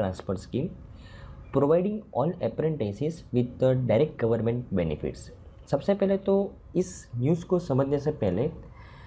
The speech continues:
नेशनल अप्रेंटिसशिप प्रमोशन प्लान के बारे में समझते हैं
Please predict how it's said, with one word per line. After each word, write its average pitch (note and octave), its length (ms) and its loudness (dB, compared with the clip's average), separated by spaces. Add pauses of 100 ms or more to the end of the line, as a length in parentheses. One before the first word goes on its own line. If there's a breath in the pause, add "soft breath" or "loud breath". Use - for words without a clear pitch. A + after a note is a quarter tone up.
(580 loud breath)
नेशनल D3+ 720 4
अप्रेंटिसशिप E3+ 580 0
प्रमोशन C#3 420 0
प्लान B2 240 2
के A#2 120 0
बारे F2 200 2
में E2+ 80 0
समझते D2+ 460 -6
हैं D#2 160 -6